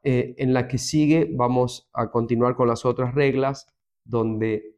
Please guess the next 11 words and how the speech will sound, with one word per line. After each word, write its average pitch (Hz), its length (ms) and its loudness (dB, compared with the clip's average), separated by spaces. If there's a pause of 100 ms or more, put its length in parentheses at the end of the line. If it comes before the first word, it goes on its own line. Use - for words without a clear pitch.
San 120 300 -4
Ignacio 117 500 0
describe 127 500 -2
más 113 480 0 (400)
la 110 300 0
desolación, 156 1040 0 (380)
eh, 85 260 -8
y 101 140 -8
cómo 120 340 0
tenemos 113 480 0
que 107 380 -2